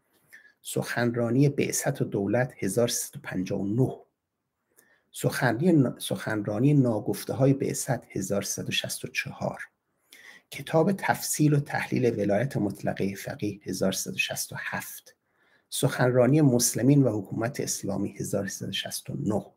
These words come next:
و کتاب آخرت و خدا هدف رسالت، هدف بعثت انبیا هزار سیصد و هفتاد و یک. خب این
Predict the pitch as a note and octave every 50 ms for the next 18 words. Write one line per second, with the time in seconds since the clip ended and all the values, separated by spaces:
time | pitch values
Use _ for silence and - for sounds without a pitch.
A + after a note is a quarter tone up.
0 | _ _ _ _ _ _ _ _ - - _ _ - G2+ - - - - - -
1 | D3+ D3+ D3+ D3 D#3+ D#3+ D#3 D3+ - - - F#2 F#2 - - - - A2+ A2 A#2
2 | - - _ _ _ _ - - - - - _ _ _ _ _ _ _ _ -
3 | F2+ - - - - - F#2+ A2+ A2 G2+ F#2+ - - - - G#2 A2 A#2+ C#3 -
4 | - - F#2+ G2 - - G2 F#2+ F2+ F#2 - - - A2+ - - C#3+ - - -
5 | - - - - - G#2 - - - G2+ G2+ G2 F#2+ G2+ G2+ A2 B2 C3+ C#3+ C3+
6 | - _ _ _ _ _ - G#2+ F#2+ A2 A2 G2 F#2+ F#2 - - - - - -
7 | - - C#3 - C#3 - - - - - - - B2 - A#2+ B2 A#2+ - - -
8 | - G2 F#2+ - - _ - - - - _ _ _ _ _ _ _ _ _ _
9 | _ _ _ _ _ _ - - _ _ - _ _ _ _ _ - - - -
10 | - - _ _ _ _ - _ - - - _ _ _ - D3+ D#3 E3 E3+ F3
11 | F#3+ - -